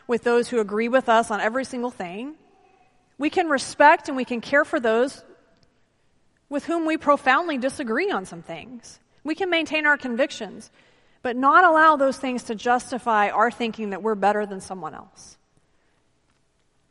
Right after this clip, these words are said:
Because though we're different, we find a way to be in relationship with one another.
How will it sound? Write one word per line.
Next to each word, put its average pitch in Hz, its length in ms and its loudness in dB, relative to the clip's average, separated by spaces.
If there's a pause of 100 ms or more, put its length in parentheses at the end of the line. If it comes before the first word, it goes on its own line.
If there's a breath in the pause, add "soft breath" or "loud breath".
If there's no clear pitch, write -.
(760)
Because 247 280 0
though 269 100 6
we're 269 160 4
different, 269 380 -2
we 269 100 -4
find 285 240 0
a 277 60 0
way 247 120 2
to 254 80 0
be 247 140 -2
in 247 100 -4
relationship 233 920 -6 (420)
with 208 180 -8
one 190 140 -2
another. 175 460 -14